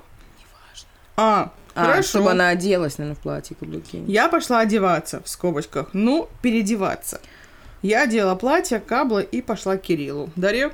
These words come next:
Speaker 1: Платье коротюсенькое, блестящее. Э, но все закрытое, каблы все те же под лабутены, которые косят.
Speaker 2: Когда я вышла из комнаты, тл-, Кирилл сидел на стуле,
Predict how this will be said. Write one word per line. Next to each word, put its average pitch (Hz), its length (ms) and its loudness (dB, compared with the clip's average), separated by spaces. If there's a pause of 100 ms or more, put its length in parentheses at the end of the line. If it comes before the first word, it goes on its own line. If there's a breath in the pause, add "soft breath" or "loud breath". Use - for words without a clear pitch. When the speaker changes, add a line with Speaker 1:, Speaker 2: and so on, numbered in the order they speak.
(120)
Speaker 1:
Платье 208 480 2
коротюсенькое, 180 1040 0
блестящее. 151 1080 -2 (360)
Э, - 300 -12 (120)
но 226 380 -4
все 185 220 0
закрытое, 190 500 0
каблы 202 380 0
все 170 160 -2
те 175 200 -2
же 170 260 0
под 160 200 -6
лабутены, 151 520 -4
которые 143 320 -10
косят. - 380 -10 (840 loud breath)
Speaker 2:
Когда 254 340 2
я 330 60 4
вышла 277 260 2
из 262 140 2
комнаты, 240 600 0 (180)
тл-, 269 280 2 (840 loud breath)
Кирилл 285 520 2
сидел 233 420 0
на 254 120 2
стуле, 165 420 -2